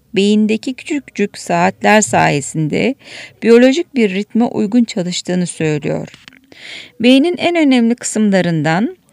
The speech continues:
hipotalamus bu ritme göre vücut ısısını, nabzı, tansiyon ve her türlü hormonun salgılanmasını kontrol ediyor.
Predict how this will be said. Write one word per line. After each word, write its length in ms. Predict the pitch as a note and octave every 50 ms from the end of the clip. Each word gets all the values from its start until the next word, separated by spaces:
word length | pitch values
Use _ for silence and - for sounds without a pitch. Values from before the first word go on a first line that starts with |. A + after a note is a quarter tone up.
| - _ _ - B3+
hipotalamus 1000 | - C4 B3+ B3 - B3+ A#3+ A#3+ A#3+ B3+ C4 C4+ C4+ A#3+ G3+ A3+ C4 - - - -
bu 140 | D4 B3 C4
ritme 320 | B3 A3+ - - F#3+ F3+
göre 380 | D#3 - E3 E3+ F#3+ A3 A#3 G#3+
vücut 280 | G#3+ G#3 - C4 -
ısısını, 760 | - - - F#3 F3 - - - - - F#3 E3 E3+ - E4 - _ _ _ -
nabzı, 720 | G#3 F#3+ F#3+ F#3 E3 D#3+ D3+ D#3 E3 D#3 D#3 F#3 A3 E4+ E4 _ - - - _ _
tansiyon 540 | - A3 G#3+ G#3+ A#3 A#3 - C#4+ C#4 C4 A#3
ve 100 | A3+ A#3
her 260 | B3 C#4 E4 F#4 F4
türlü 260 | - - B3+ G#3+ G3+
hormonun 580 | G3 F#3+ G3 F#3+ F#3+ F#3 F3+ F3 F#3 A3 D4 E4
salgılanmasını 920 | - - A#3 G#3 G3+ G3+ G3+ - G3+ G3 F#3+ F#3+ F#3+ G3 - - B3 C#4
kontrol 580 | - - B3 A3 A3 A3 - - - A#3 A3+ G#3+
ediyor. 560 | - - D3 C#3+ - - E2 E2 - - -